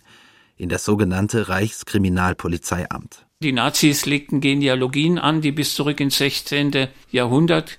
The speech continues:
Speaker 2: gingen. Auf Grundlage dieser Genealogien wurde Rassegutachten erstellt.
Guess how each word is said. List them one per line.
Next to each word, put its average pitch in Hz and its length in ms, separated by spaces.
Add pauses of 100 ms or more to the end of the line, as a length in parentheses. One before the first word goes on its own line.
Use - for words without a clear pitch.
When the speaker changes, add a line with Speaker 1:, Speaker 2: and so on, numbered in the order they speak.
(160)
Speaker 2:
gingen. 180 480 (320)
Auf - 180
Grundlage 156 400
dieser 151 600
Genealogien 143 680
wurde 147 300
Rassegutachten 160 1160
erstellt. 165 760